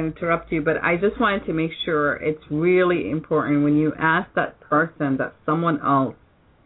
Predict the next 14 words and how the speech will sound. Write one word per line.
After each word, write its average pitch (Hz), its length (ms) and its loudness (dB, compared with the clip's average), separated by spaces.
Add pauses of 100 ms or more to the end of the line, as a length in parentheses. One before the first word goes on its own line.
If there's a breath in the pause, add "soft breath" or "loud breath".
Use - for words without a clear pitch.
(180)
to 147 60 -4
tell 151 220 0
you 160 120 2
about 151 240 0
the 139 60 -8
good 143 220 -4
things 156 260 -2
about 156 260 -4
you, 156 160 -2
you 143 320 0
ask 160 320 0
the 143 80 0
right 139 240 -2
person. 147 500 -4